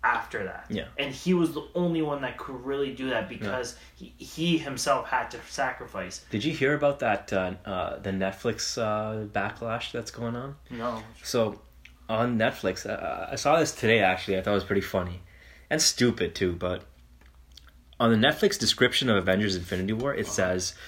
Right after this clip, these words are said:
Speaker 2: uh, "Earth's mightiest hero." I can't remember what it says, but it says something about, along those, "Earth's mightiest heroes defend the world against,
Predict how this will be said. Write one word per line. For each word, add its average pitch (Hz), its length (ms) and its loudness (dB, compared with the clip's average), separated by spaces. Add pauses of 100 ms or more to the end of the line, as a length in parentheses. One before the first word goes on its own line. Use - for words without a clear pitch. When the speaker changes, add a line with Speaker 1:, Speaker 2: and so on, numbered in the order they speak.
(400)
Speaker 2:
uh, 101 180 2
"Earth's 120 260 6
mightiest 107 520 4
hero." 113 180 0
I 160 120 6
can't 196 180 4
remember 170 160 6
what 127 100 4
it 113 40 2
says, 113 280 4
but 117 140 0
it 107 40 0
says - 160 0
something 143 220 2
about, 127 240 6
along 113 200 2
those, 107 200 0
"Earth's 143 240 2
mightiest 120 320 4
heroes 107 240 2
defend 104 380 2
the 101 80 2
world 101 360 2
against, 95 520 0